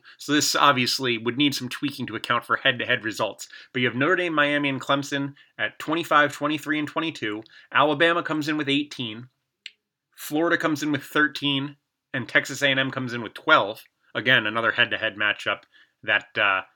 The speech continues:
you maybe need to deal with. So that's what? One, two, three, four, five, s-,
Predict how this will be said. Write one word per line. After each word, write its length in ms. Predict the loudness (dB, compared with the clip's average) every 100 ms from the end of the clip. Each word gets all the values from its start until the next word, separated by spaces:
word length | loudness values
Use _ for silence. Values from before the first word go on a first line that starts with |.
| -12
you 100 | -6
maybe 220 | -4 -4
need 180 | -6 -8
to 60 | -8
deal 240 | -6 -4
with. 120 | -4
So 140 | 0 0
that's 160 | 0
what? 180 | -2 -4 _ -8
One, 280 | -4 -4
two, 400 | -6 -6 -6 -6 -10 _ _
three, 300 | -8 -6 -6
four, 380 | -8 -8 -4 -4
five, 240 | 0 -2
s-, 120 | -2